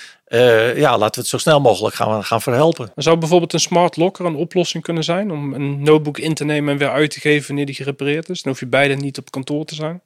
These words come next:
Speaker 1: Alles wat aan dat proces helpt, bij, dan, dan kan dat zeker een, eh, een oplos-, oplossing zijn. Ja, dus, eh, ik, ik denk dat sowieso je, je, je I T-infrastructuur,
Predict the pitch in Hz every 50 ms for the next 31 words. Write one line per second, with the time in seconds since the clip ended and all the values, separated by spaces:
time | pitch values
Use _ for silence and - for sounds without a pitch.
0 | _ _ _ - 123 127 123 113 - - 117 104 95 - - 113 110 107 117 110
1 | - - - 127 101 95 - - 120 107 - - 107 123 135 120 104 98 - -
2 | - - 95 110 117 127 127 95 101 107 104 95 92 90 - 113 104 95 - 127
3 | 110 92 87 - - 113 110 117 - - - 104 95 98 95 92 92 98 95 95
4 | 92 95 _ _ _ _ _ _ _ - 101 104 - 135 - 151 139 131 - -
5 | _ 135 117 131 127 - 139 120 - 139 113 107 107 107 101 113 110 117 - -
6 | - - - - - - 127 131 139 131 131 123 131 123 123 104 135 127 113 104
7 | 113 110 - - - - - - - - - _ _ _ _ _ _ - - 127
8 | 143 151 147 156 143 143 147 127 - - _ _ _ _ _ _ _ _ _ -
9 | 120 117 113 113 113 110 104 73 - - - _ _ - - 107 98 - 113 147
10 | 135 - 139 123 117 107 120 143 - - 139 113 107 - - - 123 - - 139
11 | 127 131 131 123